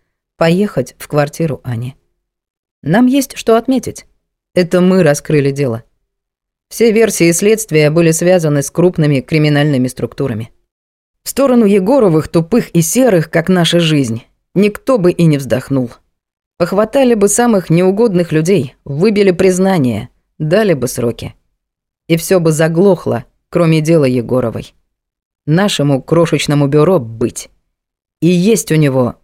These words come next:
золотое сердце. Это, конечно, Нора. Марсианка, которая никогда не обвиняла меня в сексизме и дискриминации по половому признаку. А тебя я мысленно целую. Милая, наивная, смешная,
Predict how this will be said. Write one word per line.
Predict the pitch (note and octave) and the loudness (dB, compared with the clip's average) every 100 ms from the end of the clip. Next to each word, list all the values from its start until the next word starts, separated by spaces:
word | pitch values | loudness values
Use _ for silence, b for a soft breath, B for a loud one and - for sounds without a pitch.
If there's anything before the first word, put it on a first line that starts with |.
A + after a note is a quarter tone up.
| - | -12
золотое | C#3 C#3+ C#3 - F3+ A2 | -4 -2 -2 -2 -4 -4
сердце. | - - - - - - _ _ _ _ _ _ | -8 -12 -14 -18 -20 -20 _ _ _ _ _ _
Это, | F3+ E3 | -4 -2
конечно, | B2+ B2+ A#2+ A2 A#2+ | -4 -4 -4 -4 -6
Нора. | A#2 A#2+ G#2 - _ _ _ _ _ _ _ - | -4 -4 -6 -12 _ _ _ _ _ _ _ -4
Марсианка, | D#3+ G3 D4 D4+ A#3 D#3 | -2 0 0 0 0 -2
которая | - E3 A3 F3+ E3 | -2 0 2 4 4
никогда | E3 F3 F3+ F#3+ A3 E3+ | 2 0 -2 0 0 2
не | C#3+ | 2
обвиняла | D#3+ D3+ D#3 E3+ E3+ | 2 0 0 2 4
меня | D#3+ D#3 D3+ | 4 2 2
в | C#3+ | 0
сексизме | D3+ - F#3+ F3 C#3 C3 - | -6 -4 -4 -2 -2 -4 -6
и | D#3 | -4
дискриминации | D3 D3+ D#3+ D#3+ D#3+ F3 E3 B2+ B2 | -4 -2 0 2 2 0 -2 -4 -4
по | - D3+ | -4 -2
половому | D3+ D3+ D#3 G#3 C3+ | 0 2 0 -2 -4
признаку. | - A#2 A2+ G#2 - A2 _ _ _ _ _ _ _ _ | -4 -6 -6 -8 -10 -16 _ _ _ _ _ _ _ _
А | D3 | -6
тебя | D#3+ F#3+ B3+ | -4 -2 -2
я | D3+ | 0
мысленно | C#3 D#3+ C3 B2 | -2 -2 -4 -4
целую. | - A2+ C3+ A2+ G#2+ _ _ _ _ _ - | -6 -6 -4 -4 -8 _ _ _ _ _ -2
Милая, | A3 C4 G3 F3 D3+ | 0 2 2 2 0
наивная, | A#2+ C#3 D#3+ B3 B3+ G3+ F#3 D3 | -2 0 0 0 0 0 2 0
смешная, | - E3+ E3 F#3+ A#3 A#3+ F#3 D#3+ | 0 -2 0 0 2 2 2 -2